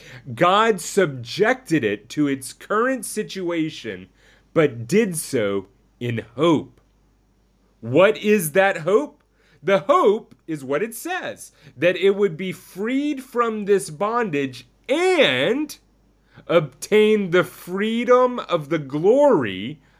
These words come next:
of God's children. In other words, this current bondage brings about,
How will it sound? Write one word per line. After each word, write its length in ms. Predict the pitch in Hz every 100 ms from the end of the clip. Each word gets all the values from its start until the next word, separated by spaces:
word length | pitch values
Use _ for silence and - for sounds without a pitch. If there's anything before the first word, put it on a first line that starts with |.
| _
of 300 | 147 156 131
God's 500 | 117 92 104 131 -
children. 800 | - 233 254 202 170 107 80 76 _ - - -
In 120 | 208
other 200 | 233 262
words, 440 | 220 202 190 156 - -
this 440 | 143 143 214 214 - _ _ -
current 560 | - 247 294 302 - -
bondage 1200 | 160 123 208 233 277 240 139 107 131 165 160 - _ _ _
brings 800 | 135 131 175 247 294 294 277 196 -
about, 680 | 175 165 226 269 202 117 -